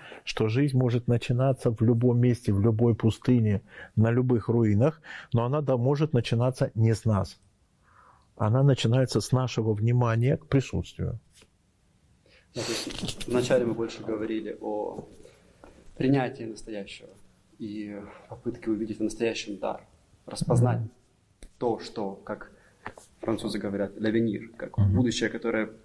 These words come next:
Speaker 2: приходит.
Speaker 1: Грядущее, грядущее.
Speaker 2: Буквально так, грядущее, настоящее, как бы наступающее.
Speaker 1: Наступающее.
Speaker 2: Распознать это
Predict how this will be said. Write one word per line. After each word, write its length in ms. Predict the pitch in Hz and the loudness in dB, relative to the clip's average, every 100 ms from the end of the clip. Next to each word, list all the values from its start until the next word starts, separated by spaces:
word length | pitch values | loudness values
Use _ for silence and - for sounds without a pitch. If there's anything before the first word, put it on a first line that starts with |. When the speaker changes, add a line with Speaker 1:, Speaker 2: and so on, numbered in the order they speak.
| - | -8
Speaker 2:
приходит. 300 | - 110 139 | 0 4 6
Speaker 1:
Грядущее, 520 | 156 131 95 - 95 92 | 6 4 0 -2 0 2
грядущее. 340 | 110 127 101 | 2 2 2
Speaker 2:
Буквально 320 | 151 131 110 | 2 0 -2
так, 180 | 104 101 | -6 -6
грядущее, 580 | 110 156 120 98 - 98 | -2 -2 -2 -8 -10 -6
настоящее, 640 | 123 131 139 107 98 98 | -6 -4 -4 -4 -6 -12
как 100 | - | -12
бы 80 | 123 | -4
наступающее. 760 | 139 - 147 98 95 - - - - - | -4 -4 -10 -10 -12 -16 -18 -20 -6 2
Speaker 1:
Наступающее. 440 | 101 - 90 85 | 2 2 -2 0
Speaker 2:
Распознать 580 | 87 131 127 147 147 - _ _ _ _ _ - _ - - - | 0 0 -2 -6 -6 -12 _ _ _ _ _ -20 _ -20 -12 0
это 320 | 143 143 | 0 0